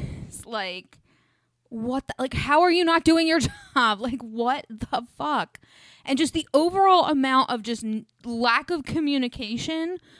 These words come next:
between this own department itself is so just infuriating. <laughs> So, of course, the jailer decides that, you know, she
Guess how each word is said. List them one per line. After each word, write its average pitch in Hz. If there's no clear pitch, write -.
between 285
this 226
own 247
department 240
itself 220
is 262
so 254
just 233
infuriating. 185
<laughs> -
So, 349
of -
course, 359
the 240
jailer 254
decides 208
that, -
you 233
know, 185
she -